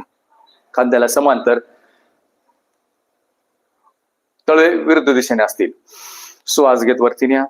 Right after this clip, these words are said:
तळवे विरुद्ध दिशेला ठेवा, थोडा थांबा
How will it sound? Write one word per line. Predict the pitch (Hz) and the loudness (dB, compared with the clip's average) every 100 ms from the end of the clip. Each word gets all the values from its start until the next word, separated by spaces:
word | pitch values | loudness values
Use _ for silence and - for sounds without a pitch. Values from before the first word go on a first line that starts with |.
| _ _ _ _ | _ _ _ _
तळवे | 135 127 131 | 0 2 4
विरुद्ध | 131 127 127 | 2 2 0
दिशेला | 123 120 | 2 0
ठेवा, | 117 123 110 98 _ _ _ _ _ _ _ _ _ _ _ _ _ _ | 0 2 2 0 _ _ _ _ _ _ _ _ _ _ _ _ _ _
थोडा | 117 113 101 - | -2 0 0 0
थांबा | 143 127 | 0 2